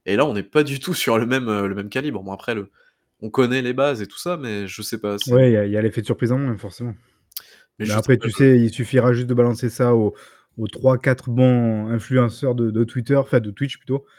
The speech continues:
Speaker 2: heu, pour, heu, pour évidemment lancer la machine, pour que pendant deux semaines, ça va performer, puis après tout le monde se barre ailleurs, comme d'hab.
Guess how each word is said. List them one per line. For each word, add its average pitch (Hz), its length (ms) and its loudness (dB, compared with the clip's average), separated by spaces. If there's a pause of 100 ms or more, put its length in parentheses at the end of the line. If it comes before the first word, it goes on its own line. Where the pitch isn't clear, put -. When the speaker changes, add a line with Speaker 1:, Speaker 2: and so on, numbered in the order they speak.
(340)
Speaker 2:
heu, 101 180 -4
pour, 101 280 0
heu, 95 240 -6
pour 107 120 -2
évidemment 107 280 0
lancer 113 260 -2
la 110 60 -2
machine, 113 360 -4
pour 101 160 -10
que - 40 -20
pendant 107 200 -2
deux 107 120 -2
semaines, 123 220 0
ça 120 80 -2
va 107 100 2
performer, 113 440 -4
puis - 120 -6
après 113 140 -8
tout 117 100 -8
le 113 40 0
monde 107 80 -6
se 120 60 -4
barre 104 300 -4
ailleurs, 117 260 -2
comme 107 100 -8
d'hab. 110 200 -4